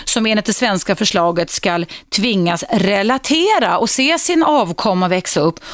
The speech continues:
Och barnet som ska tvingas relatera och se sin biologiska mamma eller rötterna till det hela växa upp.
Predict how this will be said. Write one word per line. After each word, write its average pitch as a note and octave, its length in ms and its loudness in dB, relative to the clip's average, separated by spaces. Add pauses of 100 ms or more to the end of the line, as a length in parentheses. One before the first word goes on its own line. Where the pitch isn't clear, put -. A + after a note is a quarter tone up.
(120)
Och D4+ 180 0
barnet A#3+ 720 2 (180)
som B3+ 220 0
ska C4 180 -2
tvingas G#3 640 -2
relatera F#3+ 880 0
och - 380 -2
se F3+ 260 2
sin F3+ 320 0
biologiska E3+ 640 2
mamma F3 300 2
eller F3+ 140 0
rötterna A#3 640 -2
till A#3 140 -2
det A#3 60 2
hela F#3+ 260 0
växa - 320 -4
upp. - 300 -4